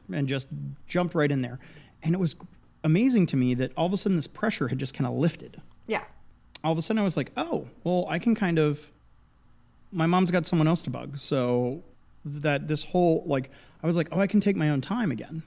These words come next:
Speaker 1: And then proceeded to kinda take a couple years, date some other people, realize, like, maybe you're dating someone long-term and you're like, "I don't know if I wanna, like, move in with this person." And, like, "Why is that?"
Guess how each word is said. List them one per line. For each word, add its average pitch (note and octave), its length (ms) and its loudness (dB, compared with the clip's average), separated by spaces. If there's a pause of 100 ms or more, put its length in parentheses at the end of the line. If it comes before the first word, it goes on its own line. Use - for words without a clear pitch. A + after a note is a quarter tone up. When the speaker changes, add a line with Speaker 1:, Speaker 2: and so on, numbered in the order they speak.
Speaker 1:
And E3 100 2
then D3+ 100 4
proceeded C3+ 400 -2
to C#3 60 -6
kinda C3+ 180 -2
take C3 160 -2
a C3+ 60 -4
couple C3+ 240 -4
years, D#3 360 0 (720)
date D3 200 0
some - 140 2
other F#3 180 4
people, F3+ 680 2
realize, C#3+ 500 2
like, C3 220 -2 (720)
maybe C#3 240 0
you're C3+ 80 2
dating C3 260 2
someone C3+ 280 2
long-term E3 420 0
and D#3 60 0
you're C#3+ 100 -2
like, C3+ 240 -10
"I E3+ 120 -8
don't G3+ 160 -4
know G3+ 100 -2
if G3 140 -6
I G3+ 40 -4
wanna, G3 340 0
like, C#3+ 220 -4
move C#3 380 2
in C#3+ 280 0
with C#3 120 -4
this C3+ 140 -6
person." C3+ 380 -6
And, B2+ 140 -4
like, B2+ 180 -8
"Why B2+ 160 -6
is C3 180 -10
that?" F#3 380 -4